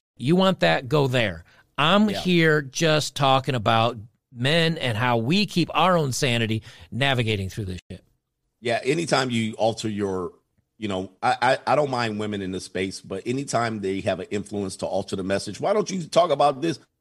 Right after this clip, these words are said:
Speaker 2: Well, then now you're gonna do what the media's, uh,
Speaker 1: Right. And then
Speaker 2: have
Speaker 1: we're
Speaker 2: been
Speaker 1: no
Speaker 2: doing,
Speaker 1: different than
Speaker 2: pandering
Speaker 1: anybody
Speaker 2: to
Speaker 1: else.
Speaker 2: Yeah, then, then, then it, all of a sudden the men are gonna lose. So
Speaker 1: That's
Speaker 2: as
Speaker 1: it.
Speaker 2: soon as you do what they want you to do, "Why don't you talk about this?"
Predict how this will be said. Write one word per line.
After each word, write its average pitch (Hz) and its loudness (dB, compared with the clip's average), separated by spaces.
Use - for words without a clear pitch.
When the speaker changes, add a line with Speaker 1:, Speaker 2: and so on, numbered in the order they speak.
Speaker 2:
Well, 123 0
then 127 0
now 127 4
you're 107 -6
gonna 110 -2
do 107 -2
what 98 -4
the 95 -8
media's, 92 -6
uh, 80 -4
Speaker 1:
Right. 85 -12
And 156 2
then 190 4
Speaker 2:
have 208 6
Speaker 1:
we're 180 6
Speaker 2:
been 175 4
Speaker 1:
no 180 6
Speaker 2:
doing, 165 2
Speaker 1:
different 175 2
than 170 2
Speaker 2:
pandering 165 0
Speaker 1:
anybody 160 -2
Speaker 2:
to 175 -4
Speaker 1:
else. 127 -10
Speaker 2:
Yeah, 113 2
then, 113 -2
then, 120 -2
then 120 -4
it, 123 -4
all 117 2
of 113 -2
a 113 0
sudden 110 -4
the 98 -6
men 101 -2
are 92 -4
gonna 90 -4
lose. 85 -6
So - -2
Speaker 1:
That's 101 -2
Speaker 2:
as - -6
Speaker 1:
it. 165 0
Speaker 2:
soon 165 0
as 147 -2
you 160 -4
do 139 2
what 123 0
they 120 2
want 110 -4
you 113 -6
to 101 -4
do, 101 -4
"Why 160 0
don't 175 -2
you 160 -8
talk 156 2
about 120 0
this?" 104 -4